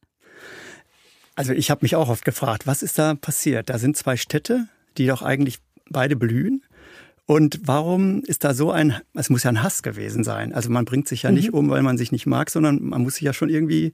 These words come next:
Speaker 1: hassen oder man muss Existenzängste haben. Anders kann ich das nicht erklären. Sicherlich spielte da wahrscheinlich auch von außen die Politik eine Rolle, weil der Bischof ja von Paderborn da ordentlich auch mit reingewirkt hat.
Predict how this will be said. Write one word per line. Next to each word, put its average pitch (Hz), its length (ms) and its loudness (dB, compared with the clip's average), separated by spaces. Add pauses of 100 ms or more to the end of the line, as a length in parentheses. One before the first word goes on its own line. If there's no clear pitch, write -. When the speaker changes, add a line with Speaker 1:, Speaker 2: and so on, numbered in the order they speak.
(120)
Speaker 1:
hassen 143 280 0
oder 147 180 4
man 143 140 6
muss 151 180 0 (140)
Existenzängste 147 880 -2
haben. 110 280 -4 (500)
Anders 135 260 0
kann 165 140 2
ich 151 80 2
das 156 160 0
nicht 156 120 0
erklären. 156 440 0 (360)
Sicherlich 147 560 2 (140)
spielte - 320 0
da 135 160 2
wahrscheinlich 143 400 0
auch 139 140 0
von 127 160 0
außen 160 300 2
die 165 40 0
Politik 170 480 -2
eine 180 100 0
Rolle, 160 280 2
weil 127 100 2
der 120 100 2
Bischof 151 360 0
ja 139 160 2
von 120 360 0
Paderborn 127 440 2
da 156 80 2
ordentlich 147 440 2
auch 143 280 -2
mit - 320 -2
reingewirkt 151 580 4
hat. - 240 -2